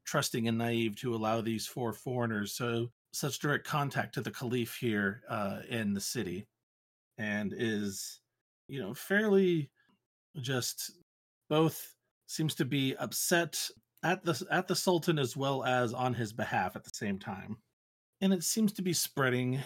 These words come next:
uh, from, uh, one bit of courtiers to the next. And the part that troubles you the most is the way that the,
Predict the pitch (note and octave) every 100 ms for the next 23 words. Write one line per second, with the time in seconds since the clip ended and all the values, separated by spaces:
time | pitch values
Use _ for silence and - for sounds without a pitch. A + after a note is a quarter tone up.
0 | - C3+ B2+ B2 A#2+ A#2 - C3 B2 B2+
1 | C3 C3 B2 A#2+ A#2+ A#2+ B2 C#3 B2+ C3
2 | C#3 C#3+ C3+ C3 - C#3+ C3+ C3 B2 -
3 | C3 A#2+ A#2+ A2 A#2 - - - B2+ B2
4 | A#2+ A#2+ A2+ - - B2 B2 C3 B2+ B2+
5 | B2+ B2+ - - - F#3 F#3 E3+ D3 B2+
6 | - D#3+ C#3+ C3 C#3 A#2 A#2+ A#2+ A2+ G#2
7 | - - B2+ A2+ G2+ A#2 A#2+ B2+ B2+ C3
8 | A#2+ - - _ A#2 A2+ A2 G#2 - A2+
9 | A#2 A2+ A2+ A2+ G#2+